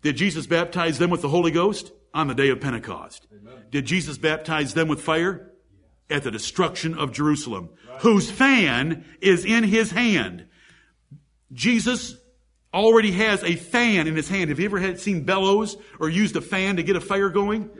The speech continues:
Speaker 1: Whose fan is in his hand, and he will thoroughly purge his floor and gather his wheat into the garner, but he will burn up the chaff with unquenchable fire. In Malachi, it was called stubble. Here it's called chaff. He's gonna burn it up.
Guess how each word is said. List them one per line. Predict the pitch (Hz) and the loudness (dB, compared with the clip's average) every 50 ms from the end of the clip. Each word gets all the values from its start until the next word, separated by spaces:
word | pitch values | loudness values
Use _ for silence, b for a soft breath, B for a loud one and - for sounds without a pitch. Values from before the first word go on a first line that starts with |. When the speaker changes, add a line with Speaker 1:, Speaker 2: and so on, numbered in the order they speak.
| B B | B B
Speaker 1:
Whose | - 196 185 156 - | -2 -2 0 0 -4
fan | - - - 254 254 247 208 170 160 165 | -8 -2 0 0 2 2 2 2 2 0
is | 165 160 165 139 | 0 -2 -4 -2
in | 185 208 190 | 0 0 0
his | 190 202 190 | 0 0 -2
hand, | - 202 226 214 170 135 131 139 156 - B B B B B B | -2 -4 -2 0 0 0 0 -2 -4 -8 B B B B B B
and | 165 160 160 | 0 0 2
he | 156 208 226 | 2 2 4
will | 208 180 175 | 4 4 2
thoroughly | 160 - - 208 233 247 254 269 262 | 0 0 0 2 2 2 2 2 0
purge | 247 247 - - 240 254 233 180 | -2 0 0 2 4 4 2 2
his | - 247 254 - | 2 0 0 0
floor | - - 262 262 262 233 180 143 135 139 165 165 B B B B B B B | -4 -4 -2 2 4 4 6 6 4 2 0 0 B B B B B B B
and | - 180 175 170 143 | 0 0 2 2 4
gather | 196 214 226 226 214 214 | 4 4 4 4 4 4
his | 165 185 185 - - | 4 2 2 2 0
wheat | - 226 269 269 262 | 2 2 4 4 2
into | 247 226 220 214 | 0 0 0 2
the | 170 196 | 2 2
garner, | 160 180 226 240 233 196 151 143 160 151 B B B B B - | 2 4 4 4 4 4 4 2 0 -2 B B B B B 0
but | 185 170 | 2 4
he | 180 196 | 4 4
will | 185 185 | 4 2
burn | 151 139 208 226 233 226 | 4 4 4 4 6 4
up | 233 233 | 2 2
the | 180 165 | 0 -2
chaff | - - - 247 262 254 196 165 165 156 - | -2 -2 0 2 4 4 6 4 4 2 2
with | 185 185 180 | 2 2 2
unquenchable | - 175 165 156 - - - 254 247 202 - - 160 156 160 156 | 2 -2 -2 -2 -4 -2 0 2 2 2 0 0 0 0 -2 -4
fire. | - - 208 202 190 143 98 80 - B B B B B B B B B _ - | 0 2 2 4 4 2 0 -4 -8 B B B B B B B B B _ -4
In | 185 165 151 | -4 -2 0
Malachi, | 208 254 262 220 180 - - 151 156 | 2 2 2 2 0 0 0 -2 0
it | 170 165 | 0 -2
was | 156 - | -4 -6
called | - - 160 151 143 123 | -4 -2 -2 -2 -2 -4
stubble. | - - - 254 240 196 - - - - - - _ _ _ _ _ _ _ _ _ _ _ | -8 -4 0 0 0 0 0 -6 -10 -16 -20 -20 _ _ _ _ _ _ _ _ _ _ _
Here | - 214 226 208 | -2 2 2 2
it's | 165 - - | 2 0 -4
called | - - 180 170 156 151 143 - - | -4 -2 0 0 2 0 -2 -4 -4
chaff. | - 220 233 185 123 85 - - - - - _ _ _ _ _ _ _ _ | 0 2 2 2 2 0 -6 -12 -18 -20 -20 _ _ _ _ _ _ _ _
He's | 139 143 - - | -12 -12 -2 0
gonna | 202 185 165 | 0 0 2
burn | 135 190 190 190 190 | 2 2 2 2 2
it | 185 180 | 0 0
up. | 156 104 90 - - - - _ _ | 0 -2 -4 -8 -16 -20 -20 _ _